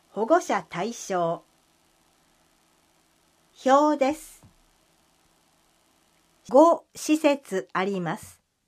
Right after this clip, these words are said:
施設。U。電話八零零の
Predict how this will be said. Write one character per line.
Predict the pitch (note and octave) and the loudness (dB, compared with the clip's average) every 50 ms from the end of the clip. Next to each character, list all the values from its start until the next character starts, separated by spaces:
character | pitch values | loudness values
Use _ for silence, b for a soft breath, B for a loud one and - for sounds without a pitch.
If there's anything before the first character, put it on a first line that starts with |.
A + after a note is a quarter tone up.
| _ _ _ | _ _ _
施 | - - - E4+ | -12 -6 -6 -4
設。 | F4+ - E4+ D#4 D#4 D#4 - - E3 D#3 D#3 _ _ _ _ _ _ _ _ _ _ _ _ _ _ _ _ _ _ _ _ _ _ _ _ _ - | -2 0 0 -2 -2 -2 -6 -12 -12 -12 -12 _ _ _ _ _ _ _ _ _ _ _ _ _ _ _ _ _ _ _ _ _ _ _ _ _ -10
U。 | G3+ A#3 D4+ E4 D#4 C4+ G3 D#3 D3+ - _ _ _ _ _ _ _ _ _ _ _ _ _ _ _ _ _ _ - | -4 0 2 2 2 2 0 -2 -6 -10 _ _ _ _ _ _ _ _ _ _ _ _ _ _ _ _ _ _ -18
電 | E3+ F3 A3+ B3 C#4 C#4+ C#4 C4 | -10 -4 -2 -2 -2 -2 -2 -2
話 | B3+ B3 A#3+ B3+ B3+ b b b b b b | -2 -2 -2 -4 -6 b b b b b b
八 | - A3+ A#3 A#3+ - - E4+ E4+ E4 | -4 -4 -4 -4 -4 -6 -4 -4 0
零 | D#4+ E4+ E4+ D#4+ D4 B3 G3+ | 2 2 4 4 2 0 -2
零 | F3+ A3+ B3 B3 A#3 G#3 F3+ | -2 -2 -2 0 -2 -2 -4
の | E3+ E3 D#3 D#3 D#3+ D#3+ - | -6 -6 -6 -6 -8 -10 -12